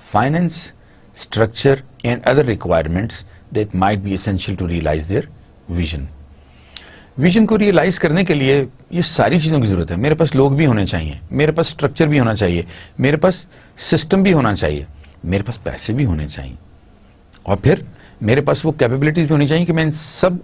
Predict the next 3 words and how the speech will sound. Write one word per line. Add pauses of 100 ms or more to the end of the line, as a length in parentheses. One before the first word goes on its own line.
(180)
चीजों
को (1600)
ऑप्टिमली